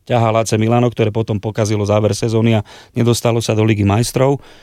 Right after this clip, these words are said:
ale aj teraz na majstrovstvách sveta myslím si, že svoje, svoje veci ešte stále dokázal uhrať.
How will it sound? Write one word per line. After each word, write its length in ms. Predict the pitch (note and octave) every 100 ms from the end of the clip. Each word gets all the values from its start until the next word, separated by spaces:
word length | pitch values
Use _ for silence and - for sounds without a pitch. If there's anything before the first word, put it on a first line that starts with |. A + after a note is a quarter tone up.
| -
ale 200 | - A2+
aj 100 | A2
teraz 220 | - B2 G#2
na 100 | A2
majstrovstvách 480 | A2 - A#2 A2 G2+
sveta 220 | A#2+ A2+
myslím 240 | A2 -
si, 140 | A2+ A2
že 100 | G#2
svoje, 500 | - B2+ C3+ B2+ A#2+
svoje 320 | - - B2+ A#2+
veci 220 | A#2+ -
ešte 220 | A#2+ -
stále 600 | A2 - B2+ C#3 D3 C3+
dokázal 580 | - G#2+ A2+ A#2 A2 G#2+
uhrať. 480 | A2+ B2 B2+ C#3 E3